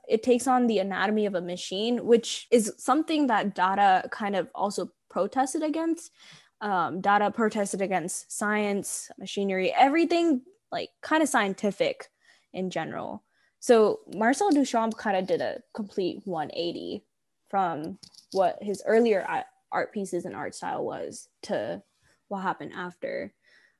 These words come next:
But I think it all started with Nude Descending the Staircase, because that art piece was so, like,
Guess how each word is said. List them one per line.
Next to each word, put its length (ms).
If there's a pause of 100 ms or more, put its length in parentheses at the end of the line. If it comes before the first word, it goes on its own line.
(120)
But 320
I 120
think 200
it 80
all 240
started 340
with 300
Nude 200
Descending 460
the 80
Staircase, 720 (160)
because 600 (360)
that 460 (120)
art 220
piece 200
was 200
so, 640 (100)
like, 400